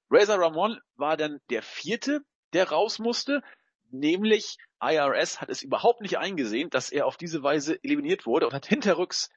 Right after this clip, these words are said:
seinen schweren Stahlkoffer mal wieder eingesetzt und ihm, äh, Ramon übergezogen. Der ist aus dem Ring gepurzelt und wurde deswegen ausgezählt.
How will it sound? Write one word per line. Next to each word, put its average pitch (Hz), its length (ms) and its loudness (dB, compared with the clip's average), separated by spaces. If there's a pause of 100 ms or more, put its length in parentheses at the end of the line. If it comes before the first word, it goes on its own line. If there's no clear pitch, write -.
(120)
seinen 139 400 -2 (400)
schweren 175 500 0
Stahlkoffer 160 560 -2
mal 113 160 -4
wieder 110 180 -4
eingesetzt 113 560 -6
und 120 220 -8
ihm, 120 300 -8 (120)
äh, 117 60 -8
Ramon 113 540 0
übergezogen. 147 720 0
Der 131 200 4
ist - 120 -2
aus - 160 0
dem 117 140 -6
Ring 139 180 -4
gepurzelt 131 640 0 (120)
und 117 240 -6
wurde 107 300 4
deswegen 92 540 -4 (400)
ausgezählt. 247 720 2